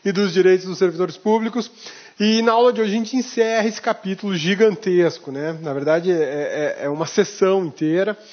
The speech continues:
E esse capítulo tem, tem, na verdade, essa sessão tem oito capítulos. Hoje a gente encerra isso quando for falar do direito de petição. Belezinha?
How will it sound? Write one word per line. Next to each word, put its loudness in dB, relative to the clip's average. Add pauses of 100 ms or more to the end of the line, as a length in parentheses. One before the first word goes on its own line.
(280)
E 2
esse 0
capítulo -6
tem, -4
tem, -6
na -6
verdade, 0
essa -6
sessão -4
tem -2
oito 2
capítulos. -12 (300)
Hoje -2 (200)
a -6
gente -6
encerra -2
isso -4
quando -8
for -10
falar -4
do -8
direito -2
de -10
petição. -6 (540)
Belezinha? 2